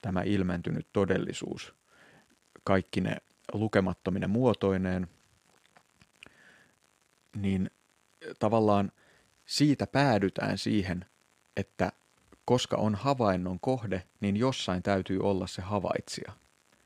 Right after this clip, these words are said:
Ja, ja koska, koska tota, todellisuudella on kaikki mahdolliset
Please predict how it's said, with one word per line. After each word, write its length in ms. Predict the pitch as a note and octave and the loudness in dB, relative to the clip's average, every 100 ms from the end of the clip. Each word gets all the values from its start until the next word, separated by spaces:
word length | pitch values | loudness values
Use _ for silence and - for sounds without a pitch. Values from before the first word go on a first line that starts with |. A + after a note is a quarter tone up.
| _ _ _ - | _ _ _ -2
Ja, 180 | G2+ - - | -2 -2 -4
ja 100 | G2 G2 - - | -2 -2 -6 -4
koska, 440 | - A2+ - G#2 - _ _ _ | -2 0 2 0 0 _ _ _
koska 320 | A2+ - G#2+ | -2 0 -2
tota, 400 | - F2+ F#2+ F2+ - _ _ _ | -2 -2 0 -2 -4 _ _ _
todellisuudella 760 | - B2 B2+ G#2 G2+ F#2 F#2 G#2 | 2 4 4 2 0 0 0 0
on 140 | G2 | -2
kaikki 340 | - A2+ - F#2+ | 0 -2 -2 -2
mahdolliset 600 | G2 G2 G2 F#2 - | 0 0 -2 -4 -4